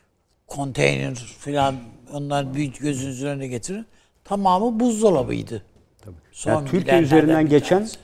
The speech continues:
Speaker 2: bir tane Avrupa'ya gitti, bir örneklem olarak, ama Türkiye şey arasında, Çin arasında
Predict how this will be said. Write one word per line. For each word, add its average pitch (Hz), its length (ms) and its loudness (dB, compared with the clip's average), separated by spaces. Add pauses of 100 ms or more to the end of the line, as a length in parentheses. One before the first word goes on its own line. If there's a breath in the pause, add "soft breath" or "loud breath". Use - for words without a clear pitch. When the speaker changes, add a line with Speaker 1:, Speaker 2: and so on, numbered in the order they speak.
Speaker 2:
bir 131 320 2
tane 117 260 2
Avrupa'ya 107 460 2
gitti, 190 500 0
bir 117 220 0
örneklem 120 560 0
olarak, 147 320 0
ama 135 280 2
Türkiye 165 360 2
şey 165 180 4
arasında, 143 420 2
Çin 165 200 0
arasında 139 580 -2